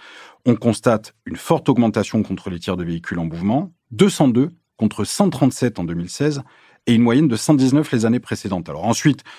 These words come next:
le nombre de tirs décroît un peu, mais le plateau reste largement supérieur à celui antérieur à la modification de la loi, c'est-à-dire entre cent cinquante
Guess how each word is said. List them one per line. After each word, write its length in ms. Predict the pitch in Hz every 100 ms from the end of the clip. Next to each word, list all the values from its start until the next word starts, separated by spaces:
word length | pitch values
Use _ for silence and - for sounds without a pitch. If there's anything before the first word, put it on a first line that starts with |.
| - - -
le 140 | 95
nombre 200 | 98 110
de 80 | 104
tirs 260 | 101 117 85
décroît 340 | 98 - 101
un 60 | 101
peu, 260 | 143 180 - - -
mais 120 | 123
le 100 | 127
plateau 300 | 131 123 165
reste 220 | 151 -
largement 380 | 110 123 127 123
supérieur 480 | - - 104 117 127
à 60 |
celui 280 | 110 113 107
antérieur 460 | 127 110 107 120 127
à 40 |
la 60 | 107
modification 600 | 104 95 - - 98 117
de 40 |
la 60 | 98
loi, 220 | 92 123
c'est-à-dire 280 | - 95 117
entre 220 | 113 98
cent 140 | -
cinquante 480 | 107 98 87 117 127